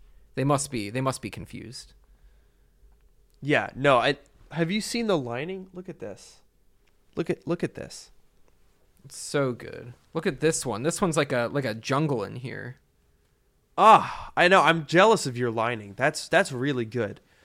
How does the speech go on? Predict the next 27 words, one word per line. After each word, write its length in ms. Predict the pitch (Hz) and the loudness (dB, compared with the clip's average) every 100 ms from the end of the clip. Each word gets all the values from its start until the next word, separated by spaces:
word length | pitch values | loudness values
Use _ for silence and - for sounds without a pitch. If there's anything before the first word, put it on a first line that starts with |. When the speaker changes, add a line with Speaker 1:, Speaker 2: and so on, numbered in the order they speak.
| _ _ | _ _
Speaker 2:
You've 140 | 143 | -6
Speaker 1:
I 40 | 135 | 2
mean, 40 | |
Speaker 2:
got 140 | 185 175 | 2 4
the 100 | 139 | 0
Speaker 1:
come 140 | 120 | 4
on. 40 | |
Speaker 2:
jungle 540 | 160 165 147 143 143 - 131 | 4 4 2 0 -2 -6 -8
with 320 | 127 147 143 | -4 -4 -4
you 140 | 127 | -4
all 160 | 120 113 | -2 -2
day. 400 | 143 151 127 - _ _ - | 0 0 -2 -6 _ _ -2
I've 200 | 151 156 | -2 0
got 160 | 196 | -2
this 180 | 160 - | -4 -6
honeycomb. 540 | 156 160 160 - 175 | -4 -4 -4 -4 -2
There's 180 | 151 127 | -2 -4
bees. 720 | 113 143 170 147 110 120 - - _ _ _ _ _ _ | -2 -2 -2 -4 -4 -10 -16 -20 _ _ _ _ _ _
Do 80 | 147 | 0
you 60 | |
have 220 | 180 131 117 | 2 0 -2
bees 340 | 143 160 156 | 0 0 -4
in 140 | 156 | -4
yours? 560 | 151 165 185 190 - - _ _ _ _ _ _ _ _ _ _ _ _ _ _ - _ _ - | -4 -4 -4 -6 -12 -20 _ _ _ _ _ _ _ _ _ _ _ _ _ _ -20 _ _ -4
Speaker 1:
I 80 | 170 | 0
have, 560 | 165 202 240 233 180 - | 2 2 2 2 -2 -4
uh, 200 | 175 165 | -2 0